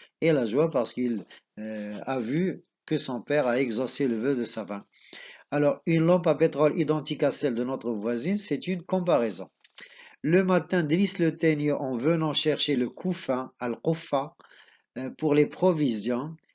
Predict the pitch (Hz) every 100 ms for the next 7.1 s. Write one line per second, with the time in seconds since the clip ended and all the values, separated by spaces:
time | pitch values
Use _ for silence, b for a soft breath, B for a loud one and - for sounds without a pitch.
0 | _ - 147 160 135 156 151 160 156 123
1 | 139 135 127 117 110 107 123 151 160 _
2 | 160 147 143 131 131 - - 165 151 131
3 | 143 - - 139 - 143 - 147 139 -
4 | - - _ _ _ 120 - 139 - -
5 | - 101 123 - 151 120 - B B B
6 | _ 143 143 160 175 - 110 147 123 156
7 | 151